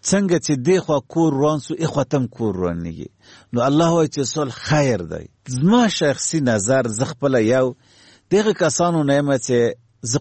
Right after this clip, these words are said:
قرباني یم د دې، د دې څلوېښتو کلو. زه له پلاره تقریبا نه یا لس کاله په عمر باندې زه پاتې سوی. خو زه وایم که په دې ملک کې صلح راځي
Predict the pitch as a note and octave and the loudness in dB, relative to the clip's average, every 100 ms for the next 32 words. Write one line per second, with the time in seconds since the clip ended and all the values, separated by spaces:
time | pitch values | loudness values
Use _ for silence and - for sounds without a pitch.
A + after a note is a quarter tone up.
0 | - B2+ G#2 A2+ C3+ C#3 A2 F#2+ F#2+ G2 | -2 -2 0 2 4 2 0 -4 -2 0
1 | F#2+ - G2+ F#2+ F#2+ F2+ F2 - - - | 0 -2 -6 -4 -2 -2 -2 -10 -20 -10
2 | - C#3 D#3+ F#3 - B2 G#2 G2+ F#2+ E2+ | -2 2 2 2 -2 -12 -6 -4 -2 -4
3 | - _ _ _ - A2+ B2+ B2 - C3+ | -8 _ _ _ -10 -4 -2 -2 0 0
4 | C3+ B2+ - _ _ _ - A2+ - C3 | 2 0 -2 _ _ _ -6 -6 -2 0
5 | A#2+ A2+ A2+ C#3+ C#3 A2 A#2 B2+ - B2 | 0 0 2 2 2 2 0 -2 -2 -2
6 | A2 G#2+ - A#2 B2 A#2 G#2 G2+ G2 F#2+ | 0 -2 -4 -2 0 0 0 -2 -2 -4
7 | F#2+ G2 F2+ F2+ - F#2 F2+ A2 _ _ | -4 -4 -4 -6 -4 -4 -6 -8 _ _
8 | _ - C3+ C3 G#3 G3+ G#3 - E3 D3+ | _ -2 0 2 4 4 2 0 0 0
9 | C3+ F#3 E3 C#3 C#3+ E3+ D3+ - B2+ - | 2 2 2 2 2 2 0 -2 -4 0
10 | D#3 E3 C3 B2+ A#2+ A#2 A2+ E3 | 0 2 2 2 2 0 2 2